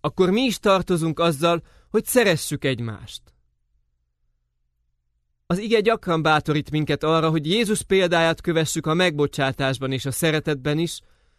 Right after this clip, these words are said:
vagyis úgy szeressük egymást, ahogy ő szeretett bennünket, és bocsássunk meg egymásnak, ahogy ő is megbocsátott nekünk.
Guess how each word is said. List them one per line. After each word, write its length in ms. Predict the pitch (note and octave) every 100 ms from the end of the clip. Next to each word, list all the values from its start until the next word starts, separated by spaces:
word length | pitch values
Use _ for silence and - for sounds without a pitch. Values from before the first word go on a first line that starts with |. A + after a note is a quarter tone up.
| _ _
vagyis 300 | - G#3 B3
úgy 200 | B3+ C#4
szeressük 560 | - G3+ E3 D#3 - D3
egymást, 540 | D#3 D#3 D#3+ E3 - _ _
ahogy 240 | - F3+ F#3+
ő 180 | A#3 A3
szeretett 480 | - D#3 D3 C#3+
bennünket, 640 | A#2 D3 D3+ D3 C#3+ D#3+ - _ _ _ _
és 140 | - C#3+
bocsássunk 600 | G3+ B3+ A3+ A3 - F#3+
meg 160 | F3+
egymásnak, 640 | F3 E3+ E3 D#3+ - D#3+ -
ahogy 260 | E3+ F#3
ő 160 | E3+ A#3
is 180 | G3+ -
megbocsátott 760 | D#3 C3 C#3 - B2+ B2 B2
nekünk. 540 | - A2+ - A2 A#2